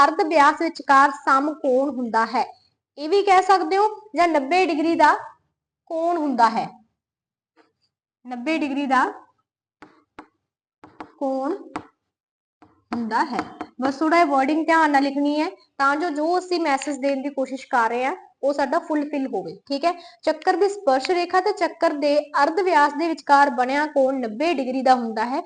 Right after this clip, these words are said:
ਸਭ ਤੋਂ ਪਹਿਲਾਂ ਆਪਾਂ ਇਹ ਚੀਜ਼ ਲਿਖਣੀ ਹੈ। Then ਆਪਾਂ ਇਹ ਦੋਨੋਂ ਟ੍ਰਾਇੰਗਲਸ ਨੂੰ ਸਰਵੰਕਸਮ ਪ੍ਰੂਵ ਕਰਵਾਉਣਾ ਸ਼ੁਰੂ ਕਰਾਂਗੇ। ਇੱਕ ਆਪਾਂ ਉੱਪਰ ਵਾਲੀ ਟ੍ਰਾਇੰਗਲ ਲੈ ਲਈ, ਪੀ ਓ ਆਰ, ਟ੍ਰਾਇੰਗਲ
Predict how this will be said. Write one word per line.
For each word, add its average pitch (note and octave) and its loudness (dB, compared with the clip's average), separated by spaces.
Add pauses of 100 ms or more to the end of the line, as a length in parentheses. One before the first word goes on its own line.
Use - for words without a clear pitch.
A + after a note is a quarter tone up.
(260)
ਸਭ - 2
ਤੋਂ F#4 2
ਪਹਿਲਾਂ D#4 2
ਆਪਾਂ E4+ -2
ਇਹ C#4+ -6
ਚੀਜ਼ D4 -2
ਲਿਖਣੀ B3+ -4 (120)
ਹੈ। B3 0 (400)
Then E4+ 4
ਆਪਾਂ A4 2
ਇਹ G4+ 4
ਦੋਨੋਂ E4 2
ਟ੍ਰਾਇੰਗਲਸ D#4+ 2
ਨੂੰ F4 2
ਸਰਵੰਕਸਮ D4+ 0
ਪ੍ਰੂਵ D4 -2
ਕਰਵਾਉਣਾ C#4 0 (260)
ਸ਼ੁਰੂ F4 4
ਕਰਾਂਗੇ। F#3 -4 (380)
ਇੱਕ D4+ -6
ਆਪਾਂ E4+ 2
ਉੱਪਰ E4 0
ਵਾਲੀ E4 2
ਟ੍ਰਾਇੰਗਲ F4 2
ਲੈ F4 4
ਲਈ, F4+ 0
ਪੀ D#4+ 2 (140)
ਓ C#4+ -2 (220)
ਆਰ, A#3 4 (1600)
ਟ੍ਰਾਇੰਗਲ C4 -2